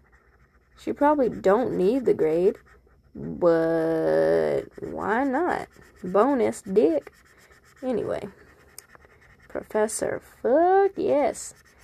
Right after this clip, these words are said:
Um, but anywho. Uh, yeah, yeah. So, uh, this is, this is the, uh, getaway.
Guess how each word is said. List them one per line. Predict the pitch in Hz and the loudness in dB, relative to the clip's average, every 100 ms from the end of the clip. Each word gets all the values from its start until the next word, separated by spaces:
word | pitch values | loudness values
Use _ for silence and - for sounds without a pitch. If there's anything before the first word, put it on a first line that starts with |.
| - _ _ _ | -20 _ _ _
Um, | - - - 196 - _ - - | -12 -8 -8 -10 -16 _ -12 0
but | 381 | 2
anywho. | 320 185 196 170 185 190 _ _ - - - _ _ _ - - - - _ - _ - - - - - - - - | 2 0 -4 -4 -4 -10 _ _ -20 -20 -20 _ _ _ -20 -20 -20 -20 _ -20 _ -20 -20 -20 -20 -20 -20 -20 -8
Uh, | 185 | -4
yeah, | 202 262 277 - - | -2 -2 -4 -6 -12
yeah. | 233 233 - - | -10 -10 -10 -18
So, | - - 208 208 | -10 -4 0 0
uh, | 208 208 202 - - - - - _ - - _ - - - - _ _ - - - | 0 -2 -4 -12 -20 -20 -20 -20 _ -20 -20 _ -20 -20 -20 -20 _ _ -20 -20 -20
this | - - | -18 -10
is, | 214 208 | -6 -6
this | 214 214 - | -6 -8 -4
is | 226 226 | -4 -2
the, | 220 214 | 0 2
uh, | 208 196 196 196 - 208 | 4 2 0 -2 -6 -4
getaway. | 208 208 196 165 147 | 2 2 2 -2 -6